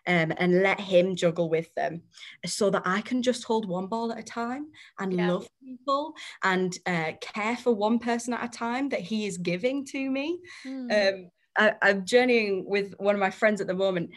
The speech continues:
Speaker 1: about, um, God, God's timing being perfect and, and really trusting that,
Speaker 2: Yeah.
Speaker 1: that people will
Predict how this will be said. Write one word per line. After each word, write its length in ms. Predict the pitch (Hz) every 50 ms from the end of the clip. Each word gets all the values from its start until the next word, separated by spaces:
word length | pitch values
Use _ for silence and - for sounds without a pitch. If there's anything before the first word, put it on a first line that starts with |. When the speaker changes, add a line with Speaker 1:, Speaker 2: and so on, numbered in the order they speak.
| - - - -
Speaker 1:
about, 340 | - 185 196 180 175 - -
um, 360 | 175 170 165 165 165 165 170 - _ _ _ _ _ _ _ _ _ - - _ _ _ _ - - _ _ _ _ _ _ _ 185 175 - _
God, 420 | 214 190 190 202 196 180 - 180
God's 300 | - 214 214 202 - -
timing 520 | - - - 190 185 196 202 196 190 190 175
being 220 | 180 160 160 160 -
perfect 720 | - - - 156 160 170 165 - - - - - - - _ _ _ _ - - - - - -
and, 180 | 190 196 180 180
and 180 | 190 196 175 - - -
really 580 | 185 185 185 202 226 240 240 247 240 254 247 240
trusting 840 | 247 - - - 185 180 175 - - - - 180 170 156 170 170 - - - - - - - -
that, 360 | 175 170 190 170 160 160 - _
Speaker 2:
Yeah. 40 | _ _ _ _ _ 180 170
Speaker 1:
that 280 | 185 175 170 165 - - - _
people 440 | - - 226 202 226 233 247 233 233
will 300 | 202 220 208 196 180 -